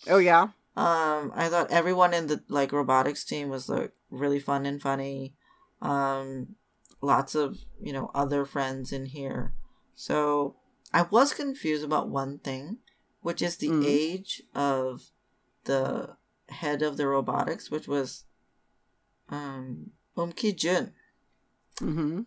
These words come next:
Speaker 2: um, which we have seen in many things also. So he, you know, he's Choi Soo-bin's character's ex-boyfriend, right?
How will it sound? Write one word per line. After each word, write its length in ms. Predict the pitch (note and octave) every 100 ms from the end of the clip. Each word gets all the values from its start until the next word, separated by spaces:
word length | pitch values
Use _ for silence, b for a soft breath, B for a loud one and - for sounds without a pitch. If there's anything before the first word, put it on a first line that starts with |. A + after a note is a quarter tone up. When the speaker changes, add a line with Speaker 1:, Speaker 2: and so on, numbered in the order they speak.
| _ -
Speaker 2:
um, 360 | D3+ C#3 C3
which 320 | C3+ B2+ - -
we 100 | D3+ C#3
have 200 | C3 -
seen 400 | - D#3 - A3
in 300 | A3+ - - _ _ _ _ _ G#3+
many 240 | - G4+
things 640 | - - - F#3+ - - - -
also. 680 | A#2 C3 - C#3 A#2+ - _ b b
So 420 | - B3 A#3 G#3+ -
he, 440 | A#3+ B3 A#3+ G#3 - _ _ _ -
you 100 | G#3
know, 100 | G3+
he's 420 | F3 F#3+ E3 - _
Choi 160 | - G#3
Soo-bin's 300 | G#3 F#3+ F3+
character's 480 | F#3 D#3 D#3 C#3+ - _ -
ex-boyfriend, 720 | D#3 - - D#3 C3 - -
right? 300 | - C2 -